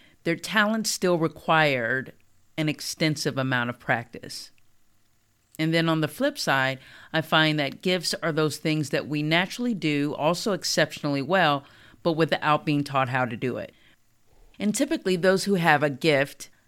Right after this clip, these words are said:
will nurture it to sharpen and perfect it. And we can also see gifts revealed through creativity,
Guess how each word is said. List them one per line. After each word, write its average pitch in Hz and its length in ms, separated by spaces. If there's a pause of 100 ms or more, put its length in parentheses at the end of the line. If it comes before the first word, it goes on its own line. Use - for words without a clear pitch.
(140)
will 226 240
nurture 202 520
it 127 280
to 180 100
sharpen 160 500
and 143 120
perfect 139 480
it. - 200 (160)
And 160 140
we 175 80
can 180 160
also 175 360
see 160 220
gifts 147 460
revealed 147 500
through 131 360
creativity, 131 960